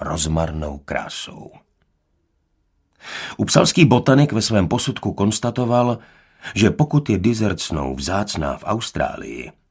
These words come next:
ve Skandinávii je pak zcela ojedinělá. Skutečnost,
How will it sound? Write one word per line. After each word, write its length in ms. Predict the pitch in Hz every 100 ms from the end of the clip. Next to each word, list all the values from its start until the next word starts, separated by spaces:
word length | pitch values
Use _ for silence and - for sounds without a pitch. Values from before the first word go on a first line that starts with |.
| _ _ _ _
ve 140 | - 110
Skandinávii 1000 | - 117 117 120 117 117 113 113 113 104
je 100 | 98
pak 240 | 104 98
zcela 440 | - - 98 95 - -
ojedinělá. 920 | 98 87 76 - - 60 64 - - _ _ _ _ _ _ _ _ -
Skutečnost, 920 | - 147 151 147 - 65 - - -